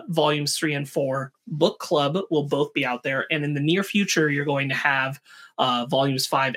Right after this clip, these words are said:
and six for that book club. And then finally, the Scott Pilgrim Takes Off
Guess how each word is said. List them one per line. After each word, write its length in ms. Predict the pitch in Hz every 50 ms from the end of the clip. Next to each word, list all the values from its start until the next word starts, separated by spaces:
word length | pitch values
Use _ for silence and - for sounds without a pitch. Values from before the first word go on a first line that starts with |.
| - -
and 240 | 151 139 151 170
six 480 | 170 - - 131 127 127 - - - 311 320 240 - 359 415 403
for 180 | - 170 165 165
that 220 | 151 143 127 -
book 160 | - 156 127 -
club. 240 | - 151 135 135 - -
And 160 | 139 135 135
then 220 | 135 139 139 143 139
finally, 360 | - 147 135 135 135 131 127
the 140 | 123 123 120
Scott 300 | - - - - - -
Pilgrim 280 | - 156 143 139 135 123
Takes 260 | - - 127 - 156
Off 260 | 143 135 - - -